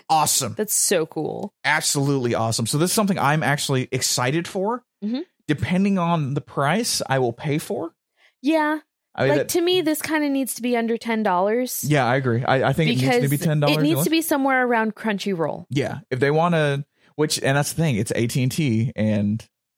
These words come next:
Speaker 1: D C. I don't know
Speaker 2: Uh-huh.
Speaker 1: how, it might be a fifteen dollar thing.
Speaker 2: I don't know that it's worth fifteen dollars
Speaker 1: No, it's not.
Speaker 2: when it's just curated
Speaker 1: Yeah.
Speaker 2: comics. Like, if it was unlimited D C comics,
Speaker 1: Then that's one thing.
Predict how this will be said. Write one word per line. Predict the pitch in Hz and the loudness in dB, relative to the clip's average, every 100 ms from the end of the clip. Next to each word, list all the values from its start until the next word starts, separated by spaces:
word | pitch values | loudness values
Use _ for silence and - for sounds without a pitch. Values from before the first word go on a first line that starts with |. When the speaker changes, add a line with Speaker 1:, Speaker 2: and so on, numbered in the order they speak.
| _ _ _ _ _ _ _ _ _ _ _ 123 | _ _ _ _ _ _ _ _ _ _ _ -6
Speaker 1:
D | 147 143 | -2 0
C. | - 214 156 127 143 _ - | 0 0 2 2 0 _ -2
I | 131 | 0
don't | 139 | 2
know | |
Speaker 2:
Uh-huh. | 131 143 139 | 0 2 0
Speaker 1:
how, | - 123 | 2 2
it | 135 | 2
might | 175 196 | 2 2
be | 127 | 0
a | |
fifteen | - 156 - 156 | 0 -4 -2 -2
dollar | 131 120 101 | 0 0 -2
thing. | - 180 147 117 127 - _ - | -2 0 2 2 0 -4 _ -8
Speaker 2:
I | |
don't | 254 302 | -6 -4
know | 269 254 | -4 -2
that | 226 | -2
it's | 214 - | -6 -6
worth | 269 330 - | -4 -4 -6
fifteen | 240 - 214 | -10 -4 0
dollars | 165 156 | 2 4
Speaker 1:
No, | 185 | 4
it's | 131 | 4
not. | 120 110 107 - - | 4 2 0 -6 0
Speaker 2:
when | 285 | 2
it's | 285 - - 214 - _ - | 2 0 -4 -4 -12 _ 0
just | 277 269 269 - | 2 2 -2 -10
curated | - - 269 247 247 226 214 208 196 - - | -10 -4 0 2 2 2 2 2 0 -4 -2
Speaker 1:
Yeah. | 123 110 101 | 0 2 0
Speaker 2:
comics. | - 240 214 151 - - | -2 0 0 -2 -2 -2
Like, | 233 | 0
if | 285 285 | 0 0
it | 247 | 0
was | 240 226 - - | 0 0 -2 -2
unlimited | 233 233 214 214 233 240 180 | 0 2 2 2 2 0 -2
D | 190 196 | -6 -6
C | - 202 | -4 -6
comics, | - 185 165 202 320 - - | -4 -2 -2 -2 -4 -6 0
Speaker 1:
Then | 139 | 2
that's | 139 143 156 | 2 0 0
one | 143 139 | 0 0
thing. | - 92 87 | -2 -4 -6